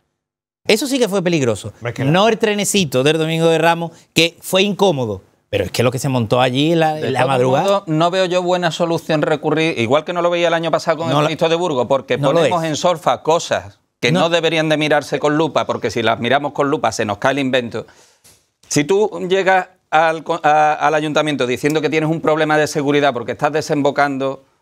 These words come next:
Speaker 3: por Santas Patronas, ¿no?
Speaker 1: Sí.
Speaker 3: Eh, pues, eh, pues es que el, el, el criterio de un técnico del cecop puede ser mandarte por la calle Pastor y Landero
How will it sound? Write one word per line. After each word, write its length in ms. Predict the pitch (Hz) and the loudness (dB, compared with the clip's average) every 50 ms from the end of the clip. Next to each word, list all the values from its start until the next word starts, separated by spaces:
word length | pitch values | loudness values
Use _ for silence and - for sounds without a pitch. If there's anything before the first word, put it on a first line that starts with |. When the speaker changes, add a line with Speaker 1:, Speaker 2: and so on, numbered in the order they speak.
| _ _ _ | _ _ _
Speaker 3:
por 320 | - 127 131 131 131 127 | 0 2 2 2 2 0
Santas 440 | 123 - - - 143 147 135 160 139 | -4 -4 -2 0 0 0 0 -4 -2
Patronas, 540 | - 143 - - 151 156 156 175 202 220 262 | -2 -4 -2 0 -2 -2 -2 -2 -6 -8 -10
¿no? 220 | - 139 147 175 170 | -6 -4 -4 -2 0
Speaker 1:
Sí. 200 | 147 135 147 143 131 | 2 0 0 0 0
Speaker 3:
Eh, 60 | 131 | -2
pues, 240 | 123 139 135 139 131 - - - - - - _ | 0 2 0 0 0 -4 -12 -18 -18 -20 -8 _
eh, 200 | 127 127 131 - - _ - _ _ | -2 -2 -2 -4 -12 _ -20 _ _
pues 180 | - 139 135 135 - _ | -2 -2 -2 -2 -6 _
es 120 | _ 143 139 | _ -4 -4
que 120 | - - | -2 -4
el, 120 | 165 170 185 | -2 -2 0
el, 280 | - 156 156 156 147 - | 0 0 0 0 -2 0
el 120 | 143 147 139 | -2 -2 0
criterio 400 | - 143 139 139 185 185 196 202 | 0 -2 0 2 0 0 2 0
de 40 | 208 | 0
un 140 | 214 214 196 | -2 -2 0
técnico 420 | - 214 208 202 202 196 202 196 | -2 -2 -2 -2 -6 -2 0 0
del 160 | 202 196 185 | 2 2 0
cecop 460 | 175 - 208 196 196 190 196 202 202 - _ _ | 0 -2 -2 -2 0 0 0 0 -2 -10 _ _
puede 240 | _ 180 180 185 185 | _ 0 0 0 0
ser 160 | - - 196 | 0 -2 -2
mandarte 720 | 185 180 180 175 175 175 175 175 170 - 175 170 165 165 170 _ _ _ _ _ _ _ _ _ _ | 0 0 -2 0 2 2 0 0 -2 -2 -2 -2 -2 -4 -12 _ _ _ _ _ _ _ _ _ _
por 120 | _ 156 165 | _ 0 0
la 120 | 170 - | 2 0
calle 220 | 170 175 170 170 | 0 0 0 0
Pastor 320 | 165 175 165 160 - 175 170 | 0 0 -2 0 0 -2 0
y 60 | 170 | 2
Landero 520 | 165 165 165 170 220 220 196 156 120 113 | 0 0 2 2 0 0 0 -2 -6 -8